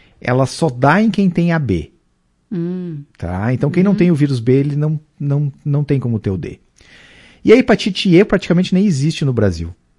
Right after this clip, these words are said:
Speaker 1: né? A hepatite E é mais um, são vírus encontrados na Ásia e na África, que a gen-, e é uma, é uma hepatite que não é uma hepatite grave, é muito parecida com a A. Então, a hepatite E não é um problema pra nós.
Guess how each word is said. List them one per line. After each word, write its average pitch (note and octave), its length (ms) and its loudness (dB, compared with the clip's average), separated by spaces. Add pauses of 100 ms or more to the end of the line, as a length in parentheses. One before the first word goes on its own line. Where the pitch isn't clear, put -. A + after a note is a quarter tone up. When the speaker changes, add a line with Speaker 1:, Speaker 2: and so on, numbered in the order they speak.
(100)
Speaker 1:
né? F#2 340 -4
A A#2 120 -6
hepatite B2 540 -6
E G#2 100 0
é C3 380 0
mais B2+ 320 -2
um, C3 80 -2 (500)
são A#2+ 140 -4
vírus A2+ 260 -4
encontrados A2+ 460 -4
na G2 260 -4
Ásia A2 240 -2
e - 20 -2
na F#2 120 -4
África, G2+ 420 -8
que A2+ 220 -6
a A2+ 80 -4
gen-, A#2 160 -6
e A#2 80 2
é B2+ 40 2
uma, C#3 280 0
é C3 200 2
uma C3+ 140 2
hepatite C3+ 580 -4
que - 140 -8
não C3 180 -2
é B2 60 0
uma B2+ 120 0
hepatite A#2+ 380 -6
grave, G#2+ 600 -2 (260)
é A#2+ 40 -6
muito A#2 180 0
parecida B2 320 -2
com - 120 -6
a G2 260 -2
A. - 40 -12 (640)
Então, C3 640 -4
a B2+ 80 0
hepatite B2+ 460 -6
E B2 100 2
não C#3 180 0
é B2 40 2
um B2 80 -2
problema G2+ 300 -2
pra A2+ 160 -6
nós. E2+ 380 -10